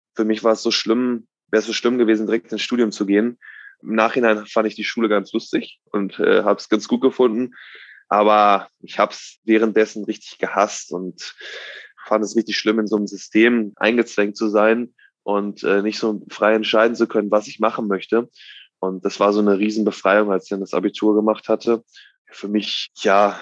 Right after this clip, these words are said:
war dann immer so, ich probiere ein Jahr, guck, wie weit es geht, Zwischenziele gesetzt, okay, das Ziel erreicht, ein Jahr noch weiter,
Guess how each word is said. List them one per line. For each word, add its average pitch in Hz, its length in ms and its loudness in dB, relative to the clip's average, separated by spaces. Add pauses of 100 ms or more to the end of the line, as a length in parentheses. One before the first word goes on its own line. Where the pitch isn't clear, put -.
war 104 160 2
dann 107 160 2
immer 107 240 0
so, 110 240 2
ich - 160 -6
probiere 113 300 -2
ein 113 200 -2
Jahr, 120 400 -2 (240)
guck, 117 220 -8
wie 117 140 -4
weit 113 200 2
es - 80 -18
geht, 123 460 -2 (260)
Zwischenziele 120 540 -2
gesetzt, 113 520 0
okay, 117 400 4
das - 240 -4
Ziel 113 140 0
erreicht, 117 600 2
ein 110 140 0
Jahr 107 180 2
noch 110 220 -4
weiter, 120 480 2